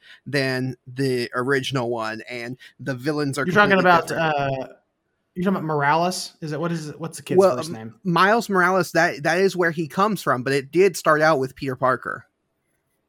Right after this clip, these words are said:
Speaker 2: Uh-huh. Okay.
Speaker 1: Yeah, so, um, but it was just an al-, an alternate version of Peter Parker.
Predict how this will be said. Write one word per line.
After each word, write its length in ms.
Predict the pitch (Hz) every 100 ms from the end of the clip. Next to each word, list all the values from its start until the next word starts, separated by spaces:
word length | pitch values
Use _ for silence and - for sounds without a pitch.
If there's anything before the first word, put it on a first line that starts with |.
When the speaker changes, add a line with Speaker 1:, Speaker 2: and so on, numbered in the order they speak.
| _ _ _ -
Speaker 2:
Uh-huh. 220 | 147 127 117 _ _ -
Okay. 220 | 151 127
Speaker 1:
Yeah, 220 | 147 107
so, 420 | 139 165 147 135 147
um, 480 | 143 135 135 - 143
but 120 | 156
it 80 | 156
was 120 | -
just 140 | 156
an 120 | 143 - -
al-, 140 | 156
an 160 | 156 139
alternate 460 | 151 156 - 139 -
version 500 | 127 147 156 123 101
of 180 | 95 -
Peter 220 | 123 110
Parker. 420 | 107 101 - -